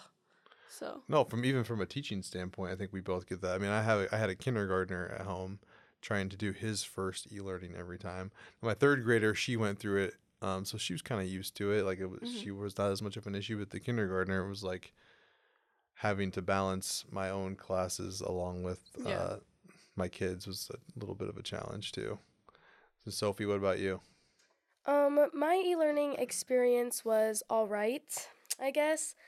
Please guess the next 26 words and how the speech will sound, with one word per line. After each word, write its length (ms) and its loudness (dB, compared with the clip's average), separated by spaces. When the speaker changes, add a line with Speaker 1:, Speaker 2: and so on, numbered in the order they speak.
Speaker 3:
For 380 8
the 80 6
most 320 2
part, 320 4
I 120 2
think 380 2
I 80 4
just 160 0
had 180 4
trouble 400 2
with, 200 0
like, 180 0
the 80 -2
classes 600 0
that 280 2
I 180 0
have 280 -4
to 120 -4
work 360 0
in 160 0
a 60 -2
group 320 -2
with. 340 4
Speaker 2:
Mm-hmm. 160 -20
Speaker 3:
So, 480 6
um, 480 2